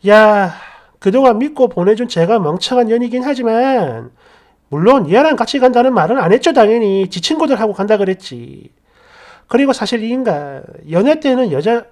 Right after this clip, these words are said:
여자 문제가 없었어요. 아니야. 지금 생각해보면 많이 있었는데 제가 그걸 몰랐던 건지,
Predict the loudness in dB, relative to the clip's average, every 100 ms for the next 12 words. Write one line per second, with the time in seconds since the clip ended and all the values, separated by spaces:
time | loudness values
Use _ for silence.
0 | -2 0 0 0 0 0 -4 -4 -4 -2
1 | 0 2 0 -4 -14 _ -8 -6 -4 -6
2 | -12 _ _ _ _ -6 -2 -2 -2 -4
3 | -4 -4 -2 -2 -4 -6 -8 -4 0 0
4 | 0 -2 -2 -2 -2 -2 -4 -4 -4 -6
5 | -6 0 0 0 -2 0 -2 -4 -10 -14